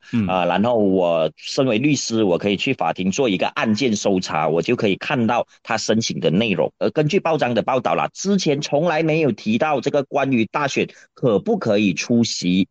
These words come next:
Speaker 2: 的内容在他的申请书里面，所以我认为其实就是一个炒作而已，因为他这个申请书很明显已经过时了，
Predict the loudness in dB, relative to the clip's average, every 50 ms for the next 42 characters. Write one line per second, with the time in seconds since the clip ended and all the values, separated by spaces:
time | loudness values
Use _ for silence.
0 | _ _ -2 -2 -2 0 0 0 0 2 2 2 2 2 0 0 -2 -2 -2 -2
1 | 0 0 0 0 0 0 0 0 0 -2 -8 -8 -4 -2 0 0 0 0 -2 -4
2 | -4 -2 0 0 2 2 2 2 2 2 2 2 2 0 0 -2 -2 0 2 0
3 | 0 0 -2 -4 -4 -2 -2 0 0 0 0 2 2 2 2 2 2 0 0 _
4 | -6 -20 _ -14 -6 -4 -4 -4 -4 -2 0 0 0 2 2 0 0 0 0 -2
5 | 0 0 0 0 0 0 0 0 0 0 0 0 0 0 0 0 0 0 0 0
6 | 0 0 2 2 2 0 0 0 0 -2 0 -2 -2 0 0 0 0 0 0 0
7 | -2 0 0 0